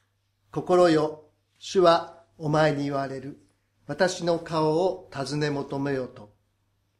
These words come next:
主よ、私は御顔を尋ね求めます。御顔を隠すことなく、怒ることなく、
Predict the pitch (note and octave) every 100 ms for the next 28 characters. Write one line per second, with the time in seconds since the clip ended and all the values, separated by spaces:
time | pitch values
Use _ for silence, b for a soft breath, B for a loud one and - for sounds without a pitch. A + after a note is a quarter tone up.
0 | _ _ _ _ _ _ _ _ _ _
1 | _ _ _ - D3+ C3+ D3 - F3+ C#3+
2 | D#3+ D#3 D#3 D#3+ E3 C#3+ D3 E3 E3 E3+
3 | E3+ D#3+ D3 D3 D#3 C#3+ C3+ D3 C#3+ C#3+
4 | - - _ _ _ _ _ - D3 C#3+
5 | E3 D#3+ D#3+ D#3+ D#3 - - F3+ F3 D#3+
6 | E3+ E3+ C#3+ C3 - b b - D3 G3
7 | G3 - D3 C3+ C#3 D3 - A2